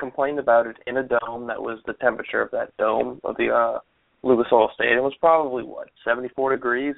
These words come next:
The weather didn't affect that ball. Now they're saying, you know, the N F L kept it hush. Who is Robert Kraft allegedly, you know, close with? Roger Goodell. We heard that out of Richard Sherman, and there's been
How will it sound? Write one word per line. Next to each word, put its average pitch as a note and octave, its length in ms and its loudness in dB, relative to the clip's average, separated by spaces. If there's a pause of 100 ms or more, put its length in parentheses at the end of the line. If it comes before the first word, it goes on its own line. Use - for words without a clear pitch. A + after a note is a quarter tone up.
(140)
The B2 100 -2
weather B2+ 300 2
didn't A#2 240 -6
affect - 360 -6
that G2+ 200 -2
ball. G#2 300 2 (640)
Now C3+ 160 6
they're C3+ 200 0
saying, A2+ 300 -6
you A2+ 80 -12
know, A#2 80 -14
the A#2 80 -10
N A#2 80 -6
F A2+ 120 -8
L A2 100 2
kept - 260 -6
it - 80 -12
hush. A2+ 240 -4 (340)
Who D#3 220 2
is C#3 180 4
Robert B2+ 440 2
Kraft A#2+ 460 -2
allegedly, A#2+ 760 -2
you B2+ 140 -12
know, A#2+ 280 -10
close D3 280 2 (120)
with? - 120 -14 (360)
Roger A2+ 240 4
Goodell. A2 420 -10
We A2+ 120 -10
heard A#2 200 2
that A2+ 200 0
out A2+ 160 -4
of A2+ 80 -12
Richard A2+ 280 -10 (120)
Sherman, A#2 480 -2
and A#2 180 -16 (480)
there's A#2 200 0
been G#2+ 140 -6